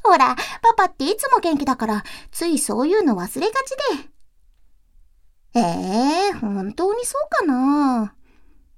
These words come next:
<laughs> だって今だって。<laughs> あれれ？ここ、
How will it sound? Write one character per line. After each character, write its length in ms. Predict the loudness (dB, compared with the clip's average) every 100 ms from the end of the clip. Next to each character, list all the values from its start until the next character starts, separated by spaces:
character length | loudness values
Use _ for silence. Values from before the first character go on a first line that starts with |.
| -20 -20 -20 -4 -2
<laughs> 880 | -2 -4 -8 -18 -12 -10 -12 -6
だ 140 | -4 -4
っ 20 |
て 220 | -4 -2
今 260 | 0 0 0
だ 120 | -4
っ 40 |
て。 460 | -12 _ -6 -6 -8 -20 -20 -20 -20 -6
<laughs> 1900 | -6 -4 -6 -6 -14 -20 -20 -20 -20 -20 -20 -20 -20 -20 -20 _ _ _ -16
あ 360 | -4 -2 -2 -4
れ 200 | -6 -6
れ？ 300 | -6 -6 -6 -8 -10 -16 -20 -20 -20 _ -20 _ -20 -20 -16
こ 220 | -12 -12 -4
こ、 260 | -4 -4